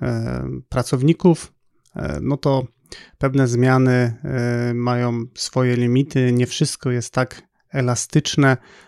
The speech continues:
e, i tak, e, łatwe do modelowania, jak ma to, m, miejsce w przypadku produktów cyfrowych. Stąd czasem, pomimo iż byśmy chcieli pewne rzeczy zrobić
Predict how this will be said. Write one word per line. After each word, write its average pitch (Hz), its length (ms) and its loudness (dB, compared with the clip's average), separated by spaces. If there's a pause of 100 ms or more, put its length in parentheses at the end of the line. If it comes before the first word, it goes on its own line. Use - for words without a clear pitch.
(120)
e, 120 500 -4
i 135 140 -6
tak, - 500 -2
e, 123 180 -2
łatwe 131 440 2
do 123 140 2
modelowania, 127 840 6 (360)
jak 120 220 -2
ma 123 120 2
to, 123 280 -2 (100)
m, 123 200 -2 (360)
miejsce 123 340 0
w - 40 -20
przypadku - 440 -6
produktów 127 500 -2
cyfrowych. 147 640 0 (380)
Stąd - 380 -2
czasem, 143 340 2
pomimo 139 640 2 (380)
iż 135 160 -2
byśmy 123 280 0
chcieli 185 380 4
pewne 123 300 4
rzeczy 120 220 -6
zrobić 123 480 -6